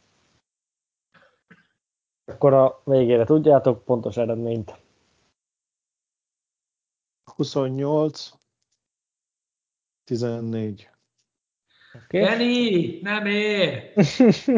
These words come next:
Speaker 1: <laughs>
Speaker 2: Eltaláltam a tiédét?
Speaker 3: Igen, pont ez volt az én tippem,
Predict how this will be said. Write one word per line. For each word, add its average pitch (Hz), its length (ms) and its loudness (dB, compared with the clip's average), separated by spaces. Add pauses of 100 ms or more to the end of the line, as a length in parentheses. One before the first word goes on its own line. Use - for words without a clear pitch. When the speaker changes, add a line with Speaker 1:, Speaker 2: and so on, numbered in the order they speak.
(180)
Speaker 1:
<laughs> 208 1000 0
Speaker 2:
Eltaláltam 185 560 0
a 170 80 -4
tiédét? 165 560 -6
Speaker 3:
Igen, 220 580 2
pont 226 200 -6
ez 190 100 -12
volt 190 160 -12
az 170 80 -16
én 185 160 -14
tippem, 233 400 -12